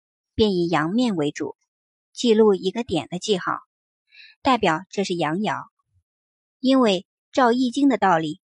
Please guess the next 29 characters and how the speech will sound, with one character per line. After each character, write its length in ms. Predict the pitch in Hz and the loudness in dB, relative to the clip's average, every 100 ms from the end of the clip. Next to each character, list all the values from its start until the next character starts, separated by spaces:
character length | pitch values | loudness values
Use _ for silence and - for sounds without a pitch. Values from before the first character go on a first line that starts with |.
| _ | _
是 220 | - - 190 | -6 -4 -2
阳 260 | 190 175 | -2 -2
卦 240 | 226 196 - | -2 -2 0
多 220 | 208 214 | 0 2
阴， 320 | 226 233 254 _ _ _ - _ | 0 -2 -4 _ _ _ -20 _
普 160 | - 185 | -4 -2
通 160 | 254 | 0
的 100 | 262 | 0
说 200 | 226 208 | 2 2
法 260 | 202 151 - _ _ | 2 -2 -6 _ _
亦 140 | 208 196 | -2 -2
是 320 | - 175 - _ _ - | -2 -4 -6 _ _ -2
物 200 | 269 233 | 2 2
以 160 | 165 | 0
稀 300 | 165 - 233 | -2 -2 -2
为 180 | 214 127 | -2 -2
贵。 300 | - 143 - _ _ _ _ _ _ _ _ _ _ - | -4 -4 -6 _ _ _ _ _ _ _ _ _ _ 2
如 260 | 202 208 | 6 6
天 320 | 214 - 247 | 4 0 0
风 220 | 247 254 262 | 2 2 2
姤 200 | 262 175 | 2 2
卦， 280 | 156 - - _ _ _ _ _ _ _ | 2 0 -6 _ _ _ _ _ _ _
就 160 | - 240 | 2 2
是 160 | 202 | 2
以 180 | 175 170 | -2 -2
阴 240 | 214 247 | 0 2
爻 180 | 220 160 | 2 2
为 180 | 165 160 | 2 -2
主。 260 | 160 - | -2 -10